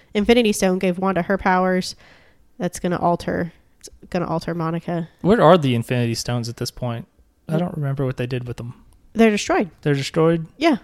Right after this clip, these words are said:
Speaker 1: That's why everybody came back.
Speaker 2: Okay.
Speaker 1: Uh, but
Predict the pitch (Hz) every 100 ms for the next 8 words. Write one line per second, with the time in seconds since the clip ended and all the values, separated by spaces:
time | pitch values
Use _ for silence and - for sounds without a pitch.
0 | _ _ - 233 285 254 262 269 262 269
1 | 320 - - _ _ _ _ _ - _
2 | 139 135 - - _ _ _ - 233 226
3 | 208 - - _ 196 262 285 233